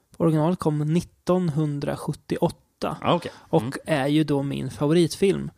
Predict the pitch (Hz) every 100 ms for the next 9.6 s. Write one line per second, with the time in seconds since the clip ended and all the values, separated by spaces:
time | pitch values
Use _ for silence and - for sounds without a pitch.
0 | - - - - 185 208 254 - 247 190
1 | 196 180 175 - - 160 160 170 - 160
2 | 151 180 175 143 - 214 165 131 _ _
3 | - 156 143 143 135 _ _ _ _ -
4 | - 139 135 135 139 139 135 131 135 135
5 | 131 127 131 - - 131 - 123 139 127
6 | 131 135 - 143 - _ _ - 196 -
7 | _ - 160 147 - - _ _ - -
8 | 131 180 196 73 64 - - _ - 113
9 | 156 240 226 _ 113 208